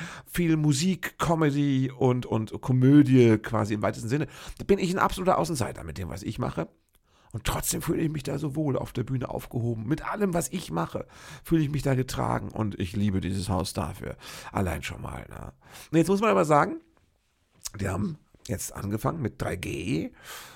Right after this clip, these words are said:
ähm, wieder, äh, den Betrieb aufzunehmen. Und deswegen sind dann nur noch hundert Plätze statt irgendwie zweihundert, ja, irgendwas. Und nur noch hundert Plätze.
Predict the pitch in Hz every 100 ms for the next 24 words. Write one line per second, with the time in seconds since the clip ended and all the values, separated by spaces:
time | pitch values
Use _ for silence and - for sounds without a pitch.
0 | - - 131 131 131 127 131 131 131 -
1 | 120 117 117 117 117 - - - - -
2 | 117 113 - - - 135 147 170 165 117
3 | 104 - 104 110 101 98 92 98 98 95
4 | - 113 101 98 - 131 131 156 131 135
5 | 139 143 143 - 139 147 147 _ _ _
6 | _ _ - 131 143 - 139 156 175 -
7 | - - - - - 143 131 123 - 131
8 | 131 147 - 160 - -